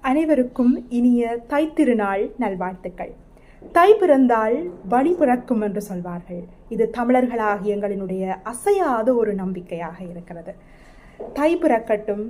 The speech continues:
புது வருடங்கள் பிறக்கட்டும், ஆனால் எங்களுடைய மனங்கள் இன்னும் வலுவாக்கப்பட வேண்டும், அழகாக நேர்மறையான சிந்தனைகளோடு நிரப்பப்பட வேண்டும் என்பதுதான் இந்த பண்டிகைகளினதும் கொண்டாட்டங்களினுடையதுமான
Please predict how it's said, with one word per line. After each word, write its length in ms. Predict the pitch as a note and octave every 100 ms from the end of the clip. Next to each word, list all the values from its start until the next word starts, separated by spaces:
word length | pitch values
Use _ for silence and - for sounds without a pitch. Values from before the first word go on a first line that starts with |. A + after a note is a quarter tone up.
| B3
புது 160 | C4 C4+
வருடங்கள் 540 | B3 A3 G3+ G3 F#3+
பிறக்கட்டும், 560 | G3+ F3+ F3 F3 F#3 F3+ - - -
ஆனால் 380 | G3 F#3+ F#3+ -
எங்களுடைய 560 | A3+ B3+ D4 D4 A#3+ A3
மனங்கள் 560 | G#3 G3+ G3 G3 G3 - -
இன்னும் 400 | C#4 E4+ F4 B3+
வலுவாக்கப்பட 720 | G#3+ G#3 G3 F#3+ F#3 F#3 F3+
வேண்டும், 440 | F#3 F#3 F#3 F#3+ - -
அழகாக 760 | G#3 A#3+ A3 F3+ F3+ F3+ F3+ - - -
நேர்மறையான 800 | A3+ D#4 F#4 E4+ C#4 B3 A3+ A3
சிந்தனைகளோடு 840 | A3 C#4+ D#4 D4 A#3+ F#3+ F3 D#3+ G#3+
நிரப்பப்பட 580 | G#3 G3 - - F3+ F3
வேண்டும் 320 | F#3 A3+ A#3
என்பதுதான் 580 | F3+ F3+ E3+ F3 F3 F3+ - - D#4
இந்த 200 | D#4+ D#4+
பண்டிகைகளினதும் 1080 | D#4+ E4 F4+ D4+ B3 G#3+ F#3 F3+ F3+ G3 -
கொண்டாட்டங்களினுடையதுமான 1400 | C4 D4+ D#4 D4+ C4 A3+ G3 F#3 F3+ F3+ F3+ F3+ F3